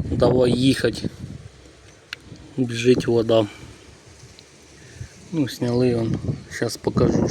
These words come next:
що там. Давненько. Ну, він у нас пошти с-, стоїть, він так сильно не виїзний. Щас покажу.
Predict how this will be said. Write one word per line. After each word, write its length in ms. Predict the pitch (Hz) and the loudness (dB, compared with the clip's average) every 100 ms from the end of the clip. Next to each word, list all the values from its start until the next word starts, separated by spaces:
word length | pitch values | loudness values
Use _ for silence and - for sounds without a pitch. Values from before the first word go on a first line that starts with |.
| - | 2
що 140 | 123 | 2
там. 300 | - 120 110 - - - - - - - - - - - - - - - - - - - - - - | 2 0 0 -4 -4 -4 -6 -10 -10 -6 -4 0 0 -2 -2 -2 -2 0 -2 -4 -4 -4 -2 0 0
Давненько. 720 | - 131 131 131 123 - 117 - - - - - - 403 | 0 2 4 4 2 2 0 0 0 -2 -2 -2 0 6
Ну, 140 | 170 | 8
він 140 | 127 120 | 8 6
у 40 | |
нас 220 | 117 110 | 4 0
пошти 360 | - 127 - 127 | -2 -4 0 0
с-, 120 | - - - | 0 -8 -6
стоїть, 540 | - - 139 123 - | -2 2 4 2 0
він 140 | 117 | 0
так 340 | 104 113 - - - - - - - - - | 0 -2 -4 -20 -20 -20 -20 -20 -20 -20 -10
сильно 380 | - 131 123 123 | 0 2 4 6
не 160 | 123 | 6
виїзний. 580 | 123 120 127 127 147 151 - - - - - - - - 151 139 - - - - - - - - - - - | 6 4 2 2 2 2 -2 -6 -12 -14 -20 -20 -20 -6 -4 -4 -8 -10 -10 -14 -12 -6 -4 -2 -2 -4 -6
Щас 220 | 123 - | -8 -8
покажу. 580 | - - 120 113 - | -4 -4 -2 -2 0